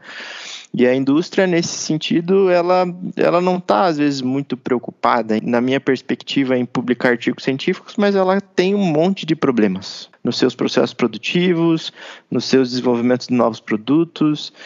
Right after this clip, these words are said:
em buscar tecnologias que vão precisar suprir o, o futuro de linhas estratégicas dentro da indústria, que às vezes eles não têm dentro de casa. E assim, quando você olha nessa perspectiva das duas instituições,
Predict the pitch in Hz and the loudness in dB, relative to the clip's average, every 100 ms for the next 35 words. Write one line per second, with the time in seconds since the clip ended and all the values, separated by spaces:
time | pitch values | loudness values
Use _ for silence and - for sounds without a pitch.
0 | - - - 127 127 120 120 - 139 139 | -20 -10 -2 2 2 2 0 0 0 0
1 | 131 135 123 113 117 131 123 - - 117 | 0 0 0 0 2 2 2 -2 -2 0
2 | 113 123 131 - - 113 120 120 120 110 | 2 0 0 -4 -4 0 2 2 2 0
3 | 107 - 131 - 127 135 147 135 113 - | -2 -4 -6 -2 0 2 4 2 2 0
4 | 120 113 110 110 - - - - 120 - | 0 2 2 0 -2 -2 -4 -2 -6 0
5 | 135 135 117 113 110 127 120 117 - 123 | 0 2 0 0 0 2 0 -2 0 2
6 | 120 123 123 - 113 104 120 117 113 110 | 4 2 2 0 0 2 -2 -2 -2 0
7 | 113 131 165 - 143 - - 131 117 123 | 2 2 0 2 0 0 2 2 4 4
8 | 120 120 123 113 127 127 120 117 110 - | 2 2 2 2 0 2 2 2 2 -2
9 | - - 131 147 156 156 156 - - - | -12 -2 0 2 2 0 -2 -6 -18 -18
10 | - - - - - 123 127 131 156 131 | -18 -18 -18 -18 -2 2 2 2 2 0
11 | - - 139 147 160 160 160 151 160 175 | -2 0 2 2 -2 0 2 4 2 2
12 | 165 147 - 151 123 117 - 117 110 107 | 0 0 -4 -2 0 0 0 2 2 2
13 | 104 107 - - 131 - 135 - 139 139 | 2 0 -4 -2 -2 0 -2 -2 0 2
14 | 123 120 117 139 139 123 - 123 - 147 | 2 0 2 0 0 -2 -4 -4 0 0
15 | 180 147 - | 0 -2 -6